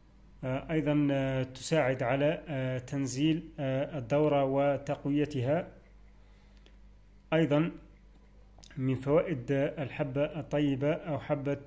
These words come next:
الحلوى أنها تعالج، آه، القولون، آه، آه، بحيث تقوم بإنزال،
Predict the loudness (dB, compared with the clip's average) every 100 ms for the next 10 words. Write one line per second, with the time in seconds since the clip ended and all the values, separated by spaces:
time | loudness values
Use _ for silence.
0 | -2 -2 -2 -4 -2 2 2 2 -2 -2
1 | -4 -2 2 2 2 -2 -8 -20 -20 -20
2 | -20 -20 -20 -20 -4 0 0 0 -4 0
3 | 0 2 4 2 0 -6 -20 -20 -20 -20
4 | -20 -20 -16 -6 -2 0 0 2 0 -2
5 | -4 -4 -2 -2 -2 -4 -6 -2 0 2
6 | 0 -2 2 2 0 -4 2 4 2 2
7 | 0 0 0 -2 2 2 4 4 2